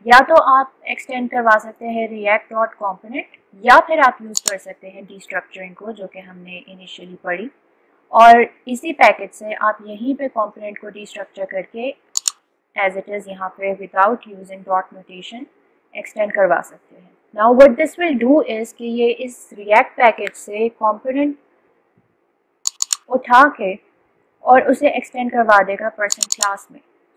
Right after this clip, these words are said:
So person class के अंदर अब React component के features आ चुके हैं and now this simple class has become a React component। So back when जब हम, अ, classes के बारे में पढ़ रहे थे, I told you कि हम इन classes को components के अंदर यूज़ करेंगे।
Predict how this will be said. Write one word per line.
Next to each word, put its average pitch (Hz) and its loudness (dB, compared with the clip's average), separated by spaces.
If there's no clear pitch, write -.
So 233 -20
person 262 0
class 226 2
के 233 -12
अंदर 208 -6
अब 208 -10
React 208 -4
component 196 -12
के - -10
features 180 -10
आ 175 -8
चुके - -20
हैं 214 -16
and 190 -8
now 240 0
this 262 -8
simple 277 -4
class 202 -2
has 202 -18
become 190 -8
a 269 2
React 208 2
component। 202 -2
So 240 4
back 254 4
when 302 4
जब 285 2
हम, 269 -2
अ, - -8
classes 240 0
के 285 -8
बारे 226 4
में 233 -8
पढ़ 220 -4
रहे 208 -8
थे, 220 -12
I 220 -10
told 226 -8
you 220 -16
कि 226 -14
हम 214 -18
इन 208 -20
classes 208 -4
को 208 -20
components 202 -14
के 220 -18
अंदर 202 -16
यूज़ 196 -16
करेंगे। 185 -16